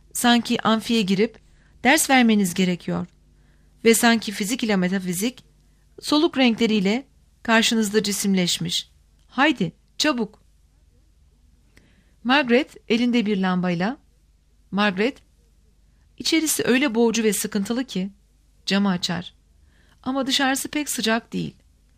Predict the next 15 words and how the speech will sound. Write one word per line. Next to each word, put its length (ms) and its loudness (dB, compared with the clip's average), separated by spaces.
Garip 280 -4
oluyorum. 440 -4
Neden 260 0
acaba? 400 -4
Keşke 300 0
annem 260 0
eve 220 0
dönse. 420 -4
Her 200 -4
yerim 300 0
ürperiyor. 600 -6
Gereksiz 420 -4
yere 160 0
korkuyorum 560 -2
işte. 320 -6